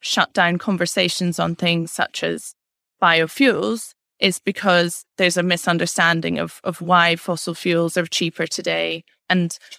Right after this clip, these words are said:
one thing I'm really interested in to see is how regulation could really shape how economically viable these new things are and how we could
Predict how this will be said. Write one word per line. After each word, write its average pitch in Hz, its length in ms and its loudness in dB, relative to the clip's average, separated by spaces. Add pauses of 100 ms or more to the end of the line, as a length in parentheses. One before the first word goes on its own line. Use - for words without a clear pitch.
(160)
one 208 140 4
thing 196 160 0
I'm 185 160 4
really 180 180 2
interested 175 480 -2
in 175 200 0
to - 120 -6
see 185 300 2
is 170 160 -4
how 175 340 -2 (880)
regulation 185 800 0
could - 180 -8
really 175 280 0
shape 175 500 0 (160)
how 185 540 0 (440)
economically 180 1000 2 (840)
viable 185 520 4
these 180 240 -2
new 175 160 -2
things 175 340 -4
are 185 480 2 (640)
and 175 500 0 (480)
how 190 260 0
we 180 180 -2
could 196 360 -2